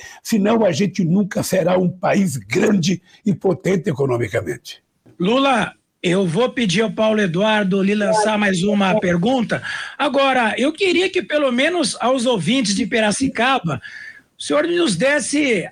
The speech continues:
Speaker 2: alguma furo de reportagem, alguma informação privilegiada, porque nós procuramos aqui levar ao telespectador e ouvinte da Rádio Educadora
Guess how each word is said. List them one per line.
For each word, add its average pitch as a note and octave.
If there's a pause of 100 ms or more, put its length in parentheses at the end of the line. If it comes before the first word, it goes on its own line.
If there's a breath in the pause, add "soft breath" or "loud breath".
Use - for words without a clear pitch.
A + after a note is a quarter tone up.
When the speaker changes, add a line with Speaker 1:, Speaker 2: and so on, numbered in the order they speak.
Speaker 2:
alguma A#3+
furo D4
de A3+
reportagem, A3 (320 loud breath)
alguma A#3+
informação A#3+ (160)
privilegiada, A#3 (320 loud breath)
porque -
nós D4+
procuramos C#4+
aqui A#3+
levar A#3+
ao A3
telespectador A#3
e -
ouvinte A3
da G#3
Rádio F#3+
Educadora G#3+